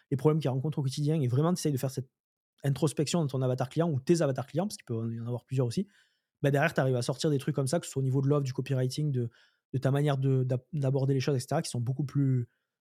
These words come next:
beaucoup plus, euh, bah, pertinents, je pense, pour, euh, pour ton audience et qui ont beaucoup plus d'effet, quoi, derrière. Mais voilà, en tout cas, allez voir le livre d'Alex Hormozy, <laughs> euh, il est top, il va beaucoup plus dans le détail que ce que je viens de le faire là, et, euh, et bien mieux que je le fais moi, donc, euh,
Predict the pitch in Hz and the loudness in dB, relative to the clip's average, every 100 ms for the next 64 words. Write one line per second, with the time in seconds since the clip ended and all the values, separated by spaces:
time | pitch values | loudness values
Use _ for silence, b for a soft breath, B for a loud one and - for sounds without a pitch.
0 | _ 127 131 135 - 135 127 120 117 - | _ -2 -2 -4 -2 0 0 0 -6 -10
1 | - - - - _ _ - 117 110 - | -12 -12 -12 -14 _ _ -4 -4 -4 -4
2 | 135 - 127 123 - 123 - 127 117 113 | -6 -4 -4 -4 -6 -8 -6 -6 -6 -6
3 | 127 _ - 131 131 120 147 147 127 120 | -10 _ -12 -4 -2 0 0 -2 -6 -6
4 | 117 113 - 131 123 127 120 117 123 - | -4 -6 -4 -2 -2 -4 -8 -10 -12 -18
5 | _ _ _ _ _ - 143 139 127 143 | _ _ _ _ _ 0 2 2 0 -2
6 | - 170 151 151 156 143 170 151 143 147 | 4 4 4 2 0 2 2 2 0 0
7 | 131 123 131 131 - 131 127 139 127 113 | 0 0 0 -2 -4 -4 -2 -2 -2 -4
8 | - - - _ _ 135 - - - - | -8 -16 -20 _ _ -4 -4 -4 -8 -12
9 | - - - - 143 131 151 151 127 123 | -14 -16 -10 -2 0 2 2 2 0 0
10 | 131 127 147 139 135 131 139 135 - 127 | -2 -4 -2 0 0 0 0 -2 -4 -2
11 | 131 120 123 131 165 _ _ 147 127 131 | -2 -2 -2 -2 -4 _ _ -4 -2 -2
12 | 123 123 127 - _ 131 120 117 127 123 | -4 -6 -10 -14 _ -6 -6 -4 -4 -4
13 | 117 117 123 117 113 117 123 120 131 117 | -4 -6 -10 -8 -8 -6 -4 -4 -6 -8
14 | - | -14